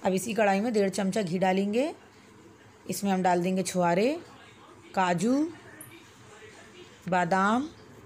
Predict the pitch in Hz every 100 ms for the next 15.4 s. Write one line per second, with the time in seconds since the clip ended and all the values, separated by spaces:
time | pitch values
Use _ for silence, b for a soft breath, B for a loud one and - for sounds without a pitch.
0 | - - - - - - - - - -
1 | - 185 - 202 220 277 - - - -
2 | - - - 185 190 190 208 196 202 190
3 | 190 185 277 262 208 202 185 185 - 214
4 | 202 185 185 196 190 233 262 - 202 277
5 | 453 B B B 190 202 220 294 - B
6 | - 202 180 185 202 196 208 214 277 -
7 | 208 214 196 190 214 196 190 190 202 196
8 | 196 202 202 196 196 208 220 269 330 262
9 | 220 202 - 214 202 220 254 190 185 208
10 | 196 196 196 185 247 233 190 196 196 202
11 | 214 247 320 381 B B B - - -
12 | - - - - - - - - - -
13 | - - - - - 202 196 202 196 202
14 | 208 190 196 196 208 208 220 277 196 -
15 | 190 190 285